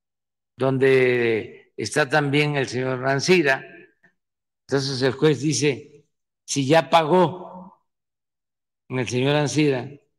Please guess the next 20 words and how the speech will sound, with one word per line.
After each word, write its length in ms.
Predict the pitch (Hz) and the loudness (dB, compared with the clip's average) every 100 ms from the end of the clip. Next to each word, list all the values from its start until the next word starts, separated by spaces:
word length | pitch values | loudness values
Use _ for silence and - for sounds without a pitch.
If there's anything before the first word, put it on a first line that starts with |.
| _ _ _ _ _ _ _ _ | _ _ _ _ _ _ _ _
pues 220 | 131 113 | -4 0
ya 200 | 131 151 | 2 2
no 240 | 147 147 147 | 2 0 2
hay 200 | 156 156 | 2 4
daño 720 | 185 185 165 160 143 - - _ _ _ _ _ _ _ _ _ _ _ _ | 2 2 -2 -4 -6 -12 -20 _ _ _ _ _ _ _ _ _ _ _ _
que 160 | - 139 | -2 0
reparar, 680 | 139 139 151 170 160 - - | 0 0 2 2 0 -8 -4
luego 240 | 135 131 | -2 -2
entonces 680 | 123 117 151 131 147 - - _ _ _ _ _ | -2 -2 -2 -2 -6 -8 -20 _ _ _ _ _
no 80 | 143 | -2
existe 420 | 143 143 143 - | 0 0 -2 0
ninguna 480 | 139 120 120 139 131 | -2 -2 -4 0 0
responsabilidad. 840 | 120 120 131 127 131 131 139 170 - - _ _ _ _ _ _ _ _ | 0 -2 -4 -2 -2 0 0 0 -2 -20 _ _ _ _ _ _ _ _
As-, 480 | 123 123 - - - - _ _ _ _ - _ | 2 2 2 -8 -12 -18 _ _ _ _ -20 _
como 800 | - 131 131 127 113 95 - _ _ - | -2 2 4 2 0 -4 -18 _ _ -4
no 260 | 131 156 | 0 0
todo 540 | 156 160 156 143 135 135 | 2 2 4 4 4 4
es 180 | 147 - | 4 2
tan 180 | 143 | 0
complicado 800 | 120 135 135 135 - 147 139 143 | -2 -4 -2 -2 2 2 2 -8